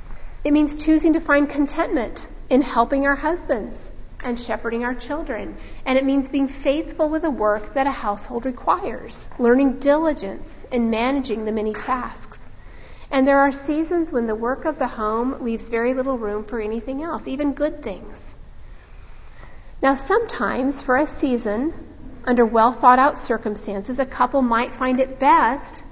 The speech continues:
to have the wife working outside the home. But that is a weighty decision, and it needs to be made carefully.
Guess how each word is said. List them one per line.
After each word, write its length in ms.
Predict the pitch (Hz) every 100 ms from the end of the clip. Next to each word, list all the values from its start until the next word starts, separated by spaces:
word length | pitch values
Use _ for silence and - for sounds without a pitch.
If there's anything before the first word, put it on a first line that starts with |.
| - -
to 60 |
have 240 | 262 262 269
the 100 | 277
wife 400 | 233 208 247 -
working 460 | 202 240 262 -
outside 480 | 269 392 - 302 277
the 80 | 214
home. 420 | 190 196 - - - - - - - - - - - - -
But 160 | 277 269
that 300 | 254 285 -
is 180 | 247 233
a 280 | 254 247 254
weighty 680 | 247 226 220 220 233 277
decision, 840 | 277 311 - 359 370 277 - 214 220 - -
and 140 | 254
it 100 | 247
needs 220 | 233 226
to 80 | -
be 100 | 262
made 300 | 262 262 254
carefully. 720 | - 254 277 - 302 220 190